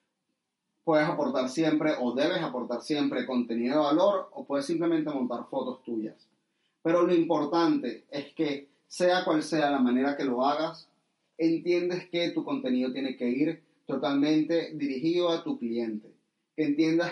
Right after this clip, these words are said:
qué es lo que quieres conseguir tú a través de ese post, para que luego, cuando crees el contenido y cuando te sientas a escribir el contenido,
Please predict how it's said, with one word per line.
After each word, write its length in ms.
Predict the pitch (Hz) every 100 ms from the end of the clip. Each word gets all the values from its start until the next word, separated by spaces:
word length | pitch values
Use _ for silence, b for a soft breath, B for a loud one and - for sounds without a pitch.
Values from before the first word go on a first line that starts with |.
| -
qué 300 | 180 185 185
es 60 | 175
lo 80 |
que 140 | 156 135
quieres 200 | 131 131
conseguir 500 | 151 139 123 117 -
tú 140 | 131
a 100 | 127
través 300 | 123 120 117
de 160 | 120 123
ese 220 | 120 120
post, 420 | 139 147 - - _ _ _ _ _ _
para 240 | - 131
que 120 | 135 127
luego, 480 | 147 147 131 120 -
cuando 480 | 160 147 131 -
crees 400 | 185 190 196 196
el 140 | 185 175
contenido 760 | 160 143 139 165 170 156 147
y 60 | 147
cuando 280 | 131 123 -
te 120 | 127
sientas 360 | 156 143 139 131
a 60 |
escribir 460 | - - 139 165 185
el 140 | 185
contenido, 640 | 170 160 131 160 175 170